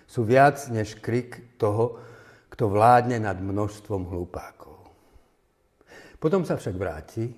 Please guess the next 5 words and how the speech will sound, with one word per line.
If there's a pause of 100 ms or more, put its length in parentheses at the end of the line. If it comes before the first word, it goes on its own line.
(140)
k
skeptickému
tónu. (960)
Stačí
jeden,